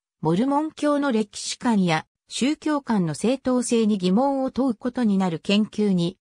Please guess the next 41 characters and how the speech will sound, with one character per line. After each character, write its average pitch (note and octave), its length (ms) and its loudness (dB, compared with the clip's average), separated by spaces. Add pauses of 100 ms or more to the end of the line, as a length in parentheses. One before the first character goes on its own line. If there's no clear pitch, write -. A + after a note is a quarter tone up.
(140)
対 C#4 200 0
し - 160 -10
て G3 120 -2
は、 E3+ 200 0 (240)
批 F#3+ 140 -2
判 B3 300 0
や C4 120 0
中 B3+ 280 -2
傷 C4+ 300 0
な B3+ 120 0
ど G3+ 140 0
が E3 240 0 (180)
相 B3+ 220 2
次 F#3 220 0
い - 20 -12
で D3+ 140 0
い C3+ 100 -4
た。 C3+ 240 -6 (480)
ま G3 160 0
た C4+ 160 0
宗 C#4+ 200 0
教 C#4+ 300 -2
上 B3+ 220 0
の B3 120 0
教 A3 220 -2
義 A3 200 -2
か F3+ 120 -4
ら、 D#3+ 200 -2 (200)
進 D4+ 300 -2
化 D#4 140 0
論 C4 260 2
の E3+ 100 0
教 G#3+ 300 2
育 A#3+ 180 -2
に A#3+ 160 2
つ - 120 -2
い A#3+ 120 -2
て G3+ 100 -2
議 F3 140 0
論 A3 220 2
が D#3+ 200 2